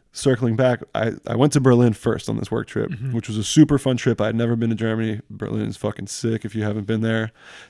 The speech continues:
Speaker 1: Didn't find any tattoo shops in Berlin that I was tr-, like, wanted to get tattooed off there, so I didn't do it. But I had made an appointment with Oliver, like, from New York, like, knowing that I was going there.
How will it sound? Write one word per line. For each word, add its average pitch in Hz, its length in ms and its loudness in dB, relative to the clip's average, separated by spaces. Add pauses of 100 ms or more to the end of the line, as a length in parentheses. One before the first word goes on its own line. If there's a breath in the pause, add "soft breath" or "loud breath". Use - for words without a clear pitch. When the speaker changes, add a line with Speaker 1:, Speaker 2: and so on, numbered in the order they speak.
Speaker 1:
Didn't 156 220 8
find 151 260 2
any 139 140 4
tattoo 123 340 -2
shops 117 320 -2
in 120 120 -2
Berlin 113 300 0
that 120 100 0
I 113 160 -2 (340)
was 113 220 -6 (120)
tr-, - 120 -12 (340)
like, 107 240 -8
wanted 113 220 -4
to 107 60 -6
get 107 140 -6
tattooed 113 360 -2
off 113 200 -4
there, 117 300 0
so 110 160 -4
I 110 60 -2
didn't 113 240 -2
do 113 180 0
it. 113 160 -2 (360 loud breath)
But 113 120 -2
I 113 80 0
had 113 420 0
made 120 320 2
an 120 80 2
appointment 113 500 -2
with 110 120 -2
Oliver, 113 480 -4
like, 113 220 -6 (160)
from 110 260 0
New 107 80 0
York, 107 280 0
like, 113 120 -4
knowing 107 300 -2
that 107 100 -4
I 107 40 -4
was 110 120 -6
going 110 240 0
there. - 200 -4